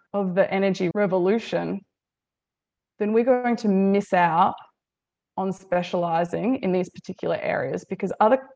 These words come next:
countries are already investing heavily. And it's other countries that determine what Australia essentially exports in terms of products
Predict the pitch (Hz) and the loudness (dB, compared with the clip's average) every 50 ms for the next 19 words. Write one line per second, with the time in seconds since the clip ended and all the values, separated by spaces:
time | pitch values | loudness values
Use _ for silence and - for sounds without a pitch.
0 | _ - - - 202 202 214 202 - - 190 180 180 175 - - - 160 - - | _ -20 -20 -16 -16 -16 -16 -14 -12 -10 -8 -8 -8 -8 -8 -10 -10 -10 -10 -8
1 | - 190 185 190 190 180 170 - 180 180 175 175 165 165 170 - - - 139 147 | -6 -4 -2 0 0 0 -2 -2 -4 -4 -4 -2 -4 -4 -4 -6 -10 -10 -10 -10
2 | 175 - - - - 196 180 175 170 135 135 113 - - - 185 - _ _ _ | -10 -14 -16 -12 -8 -6 -6 -4 -4 -4 -4 -6 -6 -6 -8 -10 -12 _ _ _
3 | _ _ _ _ _ _ _ _ _ _ _ _ _ _ _ _ _ - 196 196 | _ _ _ _ _ _ _ _ _ _ _ _ _ _ _ _ _ -12 -8 -6
4 | 196 185 - - - 214 226 247 240 - - - 208 208 208 - - 202 185 180 | -6 -6 -4 -2 0 0 2 0 0 -4 -4 -4 -2 -2 -2 -2 0 2 4 4
5 | 180 180 180 - - 185 185 180 175 - - - - - _ _ _ _ _ _ | 4 2 0 0 2 4 6 6 6 4 0 -6 -20 -20 _ _ _ _ _ _
6 | _ _ - 196 190 - - - 196 185 185 190 190 190 190 185 185 180 180 170 | _ _ -10 -10 -10 -10 -10 -6 -2 -2 0 0 0 0 0 0 0 -2 -2 -4
7 | - - _ _ _ _ _ _ _ - 185 180 190 208 226 254 247 - - - | -6 -8 _ _ _ _ _ _ _ -16 -10 -4 0 2 4 4 2 2 2 2
8 | 202 185 180 175 160 - 180 - - 180 175 180 - - 175 151 - - 196 185 | 4 6 6 4 2 2 -2 -2 -4 -6 -6 -6 -4 -2 -2 -2 -2 -2 -6 -6
9 | - - - - - 233 247 311 403 440 427 - - - _ _ _ _ _ _ | -8 -12 -16 -10 -4 -2 0 0 0 -2 -4 -8 -16 -20 _ _ _ _ _ _
10 | _ _ _ _ _ - 190 185 180 - - 208 180 175 180 180 170 175 170 - | _ _ _ _ _ -8 -6 -6 -6 -8 -8 -8 -6 -4 -4 -4 -4 -6 -8 -8
11 | _ - - - 190 180 185 180 - - - - - - _ | _ -16 -8 -2 2 4 4 4 2 0 -8 -16 -18 -20 _